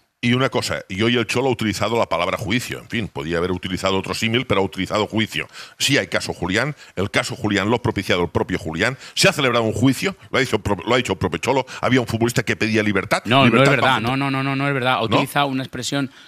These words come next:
Speaker 2: de un juicio, pero no ha dicho que esto es un juicio. No, no, te lo estás inventando.
Speaker 1: Cuando vas a los juicios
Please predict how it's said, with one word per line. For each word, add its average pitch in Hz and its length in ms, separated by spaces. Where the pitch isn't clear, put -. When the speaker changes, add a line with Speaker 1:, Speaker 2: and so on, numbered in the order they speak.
Speaker 2:
de 113 80
un 123 60
juicio, 143 260
pero 120 140
no 117 60
ha - 20
dicho 131 180
que 123 60
esto 120 140
es 110 40
un 104 80
juicio. 104 420
No, 170 120
no, 123 160
te 107 60
lo 95 80
estás - 160
inventando. 120 360
Speaker 1:
Cuando 110 280
vas 156 180
a 156 60
los 160 160
juicios 170 720